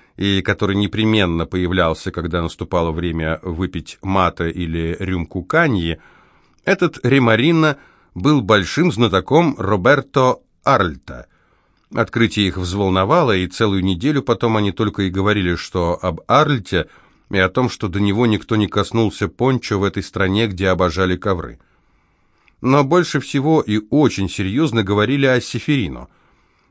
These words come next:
то и дело взглядывая друг на друга по-особенному. Все трое поднимали глаза и понимали, что все трое сделали одно и то же,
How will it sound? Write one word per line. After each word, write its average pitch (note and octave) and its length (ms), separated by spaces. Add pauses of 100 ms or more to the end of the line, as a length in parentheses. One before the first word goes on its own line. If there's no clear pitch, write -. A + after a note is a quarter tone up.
то F3 120
и E3 80
дело C3+ 580
взглядывая A2 720
друг G#2+ 240
на G#2+ 160
друга G#2+ 260
по-особенному. C#2 1080 (580)
Все - 220
трое G#2+ 300
поднимали F#2+ 520
глаза F#2+ 580
и E2 120
понимали, F#2 500
что E2+ 260
все G2 220
трое E2+ 460 (340)
сделали F2 460
одно F#2 360
и E2+ 60
то F#2 280
же, A#2 120